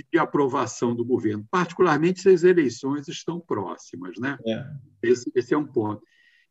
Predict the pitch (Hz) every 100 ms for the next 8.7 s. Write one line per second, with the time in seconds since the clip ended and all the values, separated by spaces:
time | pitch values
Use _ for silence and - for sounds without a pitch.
0 | - 254 - - 247 233 170 156 - -
1 | 135 123 123 110 - 120 107 104 107 120
2 | 98 123 160 139 101 101 98 - 101 98
3 | 107 107 - 135 151 139 139 - 147 143
4 | 147 120 - - 151 147 - 151 - 175
5 | 170 - 104 92 85 90 92 113 151 151
6 | _ _ _ _ _ - 113 131 110 131
7 | 175 175 180 185 131 107 110 139 95 110
8 | 180 175 101 95 87 - -